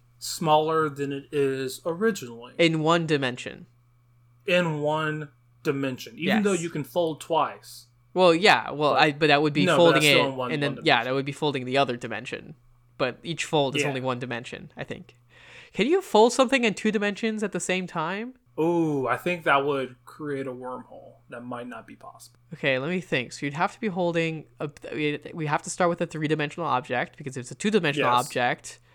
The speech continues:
Speaker 2: well, already you, with a two-dimensional object, you, well, can you, does it count?
Speaker 1: Well, no, no, no, yeah. You,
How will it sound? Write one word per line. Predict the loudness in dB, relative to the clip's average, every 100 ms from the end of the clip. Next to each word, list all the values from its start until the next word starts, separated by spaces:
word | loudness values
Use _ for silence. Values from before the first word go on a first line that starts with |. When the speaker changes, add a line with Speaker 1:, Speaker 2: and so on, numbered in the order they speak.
| _ _ _ _ _ _ _ _ _ _ _ _ _
Speaker 2:
well, | 2 2
already | 2 0 -2
you, | -2 -6 -6
with | -8 -8
a |
two-dimensional | -6 -4 -2 -4 -2
object, | -2 0 -2 -4
you, | -14 _ 2
well, | 4 6 4 -2
can | -2 -2
you, | 0 -4 -6 -10 -10
does | -6 -6
it | -8
count? | 0 2 2 4
Speaker 1:
Well, | 4 4
no, | 4 6
no, | 4 2
no, |
yeah. | 4 4 2 -4
You, | 0 2 2 0 -4